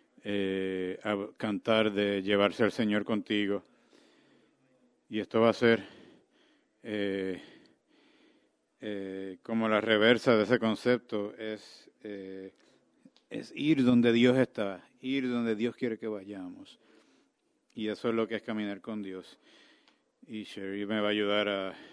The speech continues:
cambiar la pantalla, pero ¿qué tiene que ver esto con el reino de Dios? Pues van a averiguar en unos momentos.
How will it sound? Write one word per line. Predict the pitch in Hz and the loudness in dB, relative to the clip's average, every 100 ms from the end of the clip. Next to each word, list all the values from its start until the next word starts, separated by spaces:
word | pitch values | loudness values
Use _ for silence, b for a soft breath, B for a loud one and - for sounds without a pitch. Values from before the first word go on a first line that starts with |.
| B | B
cambiar | 117 107 104 | -10 -4 -2
la | 104 107 | -2 -4
pantalla, | 110 95 107 101 | -6 -6 -8 -8
pero | 92 95 | -10 -10
¿qué | 101 | -8
tiene | 131 139 | -6 -6
que | 143 | -6
ver | 127 | -8
esto | 131 139 | -8 -10
con | 123 120 | -10 -10
el | |
reino | 107 117 113 120 | -8 -8 -8 -10
de | 104 | -12
Dios? | 92 87 92 - _ _ _ _ b b b b b | -12 -14 -16 -20 _ _ _ _ b b b b b
Pues | - 92 | -10 -4
van | 104 | -2
a | 104 | 0
averiguar | 117 117 95 92 92 _ - | 2 0 -2 -4 -8 _ -12
en | 104 | -6
unos | 107 104 | -2 -2
momentos. | 110 104 92 90 - | 0 -2 -4 -6 -12